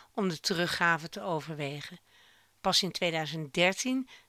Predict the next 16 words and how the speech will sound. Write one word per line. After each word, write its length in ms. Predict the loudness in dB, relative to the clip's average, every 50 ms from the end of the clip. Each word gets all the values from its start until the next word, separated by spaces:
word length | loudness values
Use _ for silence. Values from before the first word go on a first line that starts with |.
| _
na 220 | 4 8 10 10 10
de 60 | 8
resultaten 760 | 6 4 4 4 2 0 -2 2 6 6 6 6 6 2 -4
van 140 | -4 -2 -2
een 100 | -2 -2
grootschalig 960 | -2 0 4 8 8 8 10 8 6 4 4 4 2 2 2 2 0 -2 0
landelijk 500 | 2 2 2 2 0 -2 -6 -6 -8 -6
onderzoek 520 | -4 -4 -2 -2 0 0 0 -2 -2 -4 -6
naar 260 | -6 -4 -4 -2 2
roofkunst, 840 | 6 6 6 6 4 0 -6 -4 -4 -2 -2 -2 -2 -4 -4 -6 -12 -16 -16 -16 -16 -12 -8
spoorde 440 | -8 -4 0 4 6 6 6 4
het 120 | 2 0 0
museum 460 | 0 2 4 4 4 4 4 2 -2
de 100 | -6 -8
familie 480 | -8 -6 -4 -4 -4 -4 -4 -6 -8 -8
op. 220 | -10 -10 -14